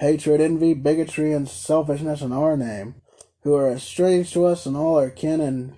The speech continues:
keith as if they had never lived. Remember that, and charge their doings on themselves, not us." Scrooge promised that he would, and they went on, invisible as they had been before,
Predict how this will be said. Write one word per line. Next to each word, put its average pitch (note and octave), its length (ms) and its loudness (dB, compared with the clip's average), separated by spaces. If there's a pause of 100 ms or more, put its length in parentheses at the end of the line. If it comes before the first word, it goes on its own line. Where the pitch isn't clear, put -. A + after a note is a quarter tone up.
(160)
keith A3 500 -4 (480)
as C3+ 140 -2
if G3 180 2
they F3+ 200 2
had F3 120 2
never D3+ 320 2
lived. C3 460 2 (140)
Remember E3+ 520 0
that, B2+ 480 -2 (380)
and C3+ 180 -2
charge D#3+ 440 2
their F3 160 4
doings E3+ 400 2
on E3+ 160 2
themselves, D3+ 720 0
not C3+ 220 0
us." C#3 600 0 (600)
Scrooge D#3+ 500 -8
promised F#3+ 380 -2
that C3 140 -6
he A#2+ 80 -6
would, A2 420 -8 (380)
and C3+ 140 -2
they D#3 120 2
went D3 160 0
on, A2 420 -10 (140)
invisible E3 800 0
as B2+ 180 -2
they D3 140 2
had C3+ 200 2
been D3+ 200 -2
before, C3 560 -6